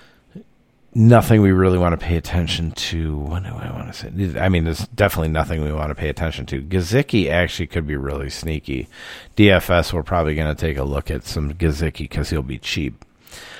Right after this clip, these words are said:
Uh, Isaiah Likely for Baltimore. He's part of the reason why I don't like Andrews where he's at. Uh, a lot of love for Sam Laporta for Detroit.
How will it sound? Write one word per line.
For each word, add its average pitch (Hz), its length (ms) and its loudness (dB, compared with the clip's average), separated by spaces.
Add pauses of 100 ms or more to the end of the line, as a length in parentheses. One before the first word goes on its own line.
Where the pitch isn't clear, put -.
(120)
Uh, 110 300 8
Isaiah 120 400 8
Likely 113 420 6
for 104 160 2
Baltimore. 110 800 6 (180)
He's 101 300 2
part 101 240 4
of 92 60 4
the 90 80 4
reason 90 260 2
why 82 400 4 (180)
I - 180 -6
don't 82 200 -2
like 80 260 -6
Andrews 98 460 2
where 85 320 -2
he's 98 260 4
at. 107 320 6 (600)
Uh, 104 180 10
a 104 60 10
lot 117 240 10
of 117 80 8
love 113 180 8
for 101 80 2
Sam 104 320 6
Laporta 104 480 8
for 95 260 6
Detroit. 101 580 6